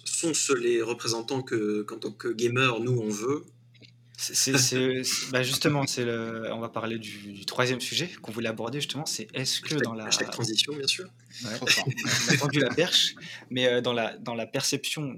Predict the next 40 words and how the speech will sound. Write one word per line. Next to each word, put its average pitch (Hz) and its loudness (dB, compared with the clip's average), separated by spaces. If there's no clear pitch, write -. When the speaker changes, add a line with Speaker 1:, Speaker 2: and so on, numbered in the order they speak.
Speaker 2:
globale 131 0
qui - -10
parfois 117 -4
est, 101 -6
euh, 98 -14
mauvaise 117 -4
du 113 -10
jeu 107 -6
vidéo, 117 -6
est-ce 123 -2
qu'il 131 -6
n'y 117 0
a 117 -6
pas 135 -4
aussi 165 -4
les 113 -4
joueurs 135 -2
qui - -12
sont - -6
responsables ? 127 -6
Est-ce 127 -6
que - -6
les 127 -2
communautés 127 -4
de 120 -8
joueurs, 127 -4
ou - -10
c-, - -4
certains, - -2
pas 131 -8
tous, - -8
mais 123 -6
certains 139 0
comportements 131 -6
qu'on - -12
a 117 -8
dans 117 -10
le 113 -8
jeu 113 -8
vidéo, 131 -2